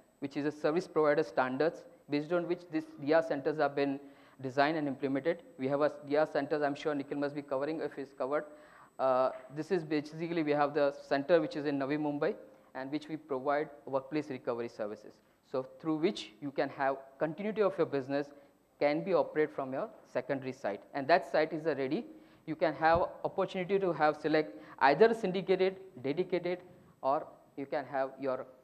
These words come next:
cage level recovery sites completely on that. So by this, we can covering up all four pillars, which is covering up infrastructure, we covering up data, we covering up the site,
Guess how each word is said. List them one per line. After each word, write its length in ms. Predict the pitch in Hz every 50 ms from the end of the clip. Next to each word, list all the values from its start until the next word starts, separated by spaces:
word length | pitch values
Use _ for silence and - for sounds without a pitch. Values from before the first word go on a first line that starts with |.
| _ _ _ _
cage 220 | - 160 165 151 160
level 280 | 147 139 139 139 143 147 143 143
recovery 360 | 135 131 - 127 123 127 127 -
sites 220 | - 117 113 - - -
completely 340 | 107 104 - 113 110 107
on 80 | 104 107 104
that. 120 | - - - _ _ _ - - _
So 240 | - 185 190 - - - - - 147 139
by 240 | 135 156 160 165 160 - - - -
this, 320 | 185 233 240 - - - - -
we 60 | 156
can 180 | - 175 160 156
covering 400 | 156 - 143 143 151 160 160 156
up 240 | 160 156 - - - - - _ _ _
all 300 | - 139 151 190 233 269
four 240 | 247 - - 202 185 190
pillars, 320 | - 147 131 131 120 113 - - - - - _ _ _ _ _ _ -
which 180 | 143 143 - -
is 120 | 151 143
covering 400 | - - 139 135 135 139 139 143
up 120 | 139 143 -
infrastructure, 720 | 135 123 - - - 156 - - 170 160 - - 208 214 214 - - - _ _ _ _ _ _ _ -
we 60 | 135
covering 360 | 135 - 139 135 135 135 135 135
up 240 | 127 127 127 117
data, 360 | - 123 123 123 - 147 156 - - - - _ _ _ _ _ _ -
we 80 | 143
covering 400 | 139 - 143 147 151 151 147 156
up 140 | 151 131 135
the 80 | 139 127
site, 420 | - - - 123 127 180 247